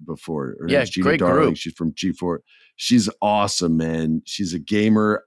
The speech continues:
Speaker 2: I think, like, the more you get carried away about anything, the better it is. So it's, like, just fun to get carried away. Like, let's just get,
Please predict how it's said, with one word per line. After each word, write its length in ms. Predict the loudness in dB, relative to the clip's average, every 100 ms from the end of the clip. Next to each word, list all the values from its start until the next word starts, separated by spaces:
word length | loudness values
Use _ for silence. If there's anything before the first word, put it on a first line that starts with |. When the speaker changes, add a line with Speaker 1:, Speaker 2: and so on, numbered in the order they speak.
| -2
Speaker 2:
I 120 | -2
think, 220 | 2 2
like, 180 | 2 2
the 100 | 2
more 260 | 4 6 6
you 140 | 4
get 160 | 2 2
carried 240 | 2 4
away 160 | 4 4
about 200 | 4 2
anything, 500 | 2 2 2 -2 -2
the 60 |
better 300 | -2 0 0
it 80 | -2
is. 240 | -6 -10 -20 _
So 140 | -2 0
it's, 120 | 0
like, 80 | 0
just 160 | -2
fun 180 | 0 0
to 60 | 2
get 160 | 0
carried 320 | 0 2 4 4
away. 280 | 4 2 0
Like, 140 | -2
let's 180 | 0 2
just 220 | 2 0
get, 240 | 2 2